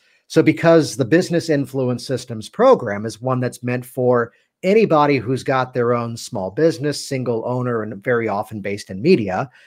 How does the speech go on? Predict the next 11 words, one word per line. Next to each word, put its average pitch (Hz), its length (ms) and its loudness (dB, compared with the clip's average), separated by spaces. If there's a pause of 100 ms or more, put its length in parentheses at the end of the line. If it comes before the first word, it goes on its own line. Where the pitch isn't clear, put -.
(160)
getting 123 240 0
out 120 160 0
there, 120 120 0
doing 95 320 -8
videos, 131 480 2
putting 98 240 -12
out 95 180 -10
their 95 180 -6
own 92 200 -8
educational 101 600 -16
programs, 98 600 2